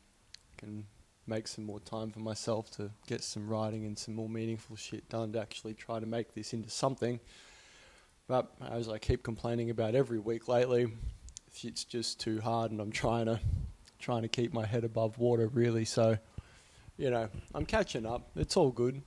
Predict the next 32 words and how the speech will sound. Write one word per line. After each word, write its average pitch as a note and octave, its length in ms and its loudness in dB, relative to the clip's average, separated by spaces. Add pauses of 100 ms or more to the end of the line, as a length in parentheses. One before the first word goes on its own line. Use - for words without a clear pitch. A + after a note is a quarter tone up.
I D3+ 100 2
have D3 180 6
a A#2+ 40 2
job G#2+ 260 0
now. A#2 320 0 (300)
It's, C#3+ 260 -2 (180)
it's F3+ 200 0
okay. A#2 480 2
It's D#3+ 100 -14
a F#3 60 0
livable A#2+ 360 0
wage. A#2 440 2 (320)
It's - 160 -4
fucking C3 300 2
killing B2 300 4
me. D#3+ 200 0 (320)
Too D3+ 160 2
many A#2+ 280 4
hours, B2 480 2
you C#3 80 4
know, C3+ 220 2
like, A2+ 260 -6 (680)
seven B2 280 -2
thirty B2+ 280 0
in A#2+ 80 0
the A#2 80 2
morning B2 360 2
until A#2 440 2 (480)
five, B2 500 0 (1200)
Monday A#2+ 360 -4
to A2+ 80 -6
Thursday, B2+ 560 -4